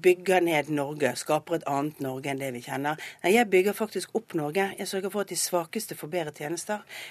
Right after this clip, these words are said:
Jeg sørger for at vi har gode kvalitative tjenester i hele landet. Vi flytter ut arbeidsplasser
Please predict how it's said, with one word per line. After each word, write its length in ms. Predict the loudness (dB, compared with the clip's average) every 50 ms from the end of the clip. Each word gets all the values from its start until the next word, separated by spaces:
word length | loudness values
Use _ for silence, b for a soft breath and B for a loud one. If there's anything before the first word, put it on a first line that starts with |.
| B
Jeg 80 | -4 -2
sørger 240 | 0 2 0 0 0
for 140 | 0 -2
at 80 | -2 -2
vi 80 | -2 -2
har 100 | -4 -4
gode 440 | -8 -10 -10 -8 -6 -2 -2 -2 -2
kvalitative 640 | 0 0 2 2 2 0 -4 -6 -4 -2 -4 -4 -4
tjenester 420 | -4 -4 -2 -2 -4 -4 -8 -8
i 80 | -8 -4
hele 160 | -4 -2 -2
landet. 340 | -2 -2 -2 -4 -6 -8 B B B B B B B B -2
Vi 80 | 0
flytter 300 | 2 2 2 2 2 0 0
ut 240 | 0 0 -2 -2 -2 -2
arbeidsplasser 800 | 0 0 0 0 -2 -4 -4 -4 -6 -4 -4 -2 0 -2 -2